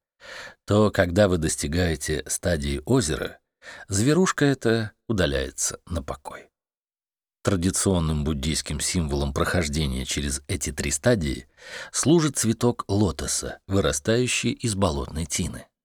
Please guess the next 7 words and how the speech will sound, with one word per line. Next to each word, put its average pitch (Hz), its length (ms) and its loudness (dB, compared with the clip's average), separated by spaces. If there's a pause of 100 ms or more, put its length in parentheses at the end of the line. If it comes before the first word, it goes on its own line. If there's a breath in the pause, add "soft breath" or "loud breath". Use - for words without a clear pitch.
(580)
Лотос 85 520 0
начинает 87 580 0
расти 76 400 -2
из 71 140 -2
грязи 80 360 2
и - 200 -6
ила 80 500 -2